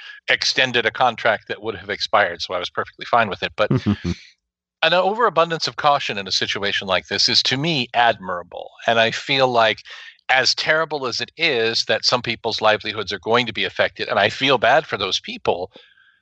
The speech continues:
Speaker 1: I feel like it's responsible
Speaker 2: Mm-hmm.
Speaker 1: on,
Speaker 2: Mm-hmm.
Speaker 1: you know, it's a responsible decision by the people having these shows, because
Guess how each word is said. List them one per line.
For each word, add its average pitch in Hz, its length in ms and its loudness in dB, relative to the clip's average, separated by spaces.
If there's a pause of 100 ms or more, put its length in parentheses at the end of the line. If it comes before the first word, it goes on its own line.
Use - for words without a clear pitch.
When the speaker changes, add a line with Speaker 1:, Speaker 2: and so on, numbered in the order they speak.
(140)
Speaker 1:
I 139 180 4
feel 165 320 -8
like 143 400 -4
it's 135 260 -4 (100)
responsible 113 1040 0 (460)
Speaker 2:
Mm-hmm. 127 160 4
Speaker 1:
on, 127 340 2
Speaker 2:
Mm-hmm. 113 360 2
Speaker 1:
you 135 80 -2
know, 131 100 -2
it's 160 140 -2
a 190 60 2
responsible 220 500 -2
decision 170 380 -2
by 127 160 2
the 123 80 -4
people 127 480 -8
having 123 320 0
these 104 180 -6
shows, 85 480 -4
because 104 320 -2